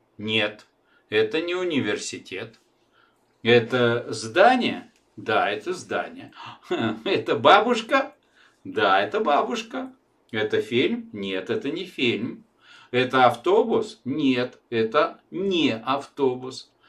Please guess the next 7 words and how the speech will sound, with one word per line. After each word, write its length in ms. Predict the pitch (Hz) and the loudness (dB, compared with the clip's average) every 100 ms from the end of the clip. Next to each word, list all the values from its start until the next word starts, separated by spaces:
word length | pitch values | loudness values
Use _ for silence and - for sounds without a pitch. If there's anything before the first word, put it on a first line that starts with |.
| _ | _
Это 300 | - 113 113 | -2 0 0
хоккей? 680 | - 123 110 - 151 240 254 | 0 0 -2 0 0 0 -2
Да, 420 | - 92 101 90 98 | -8 -2 0 0 -2
это 240 | 110 - | -4 -6
хоккей. 720 | - 123 110 - 113 107 - _ _ _ _ _ | -6 -8 -6 -4 -4 -6 -12 _ _ _ _ _
Это 260 | 113 120 127 | -2 0 0
пианино? 840 | 120 143 131 135 190 262 175 - | 0 2 4 2 2 0 0 -4